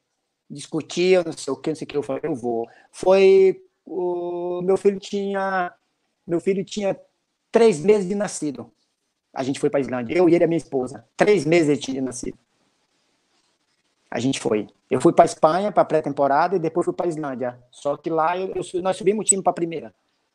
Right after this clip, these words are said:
E na Islândia, ah, ele, o futebol, mais ou menos, sem vida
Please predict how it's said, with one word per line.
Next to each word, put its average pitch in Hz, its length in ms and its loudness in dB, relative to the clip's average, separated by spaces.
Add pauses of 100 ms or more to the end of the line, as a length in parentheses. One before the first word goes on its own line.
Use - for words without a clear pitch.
(560)
E 127 120 -6
na 147 100 4
Islândia, 170 640 2 (800)
ah, 180 560 -4
ele, 185 240 0
o 190 60 2
futebol, 185 840 2 (1160)
mais 190 640 -2
ou 156 80 0
menos, 185 460 -6 (840)
sem 185 340 0
vida 135 440 0